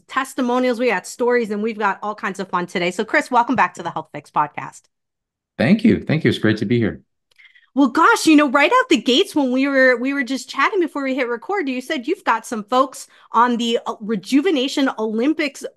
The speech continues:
Speaker 1: board. So, so for those folks who are like, "What in the heck is that?" This is fo-, these are, these are biohackers. These are folks trying to slow down the process of aging,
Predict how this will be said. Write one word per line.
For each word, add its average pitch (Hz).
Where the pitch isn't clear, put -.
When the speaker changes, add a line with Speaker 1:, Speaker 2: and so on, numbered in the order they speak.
Speaker 1:
board. 220
So, 262
so 277
for 277
those 349
folks 247
who 254
are 220
like, 190
"What 185
in 180
the 147
heck 214
is -
that?" 202
This 269
is 285
fo-, 247
these 254
are, 285
these 269
are 277
biohackers. 165
These 202
are 254
folks 240
trying 220
to 202
slow 277
down 254
the 233
process 208
of 185
aging, 185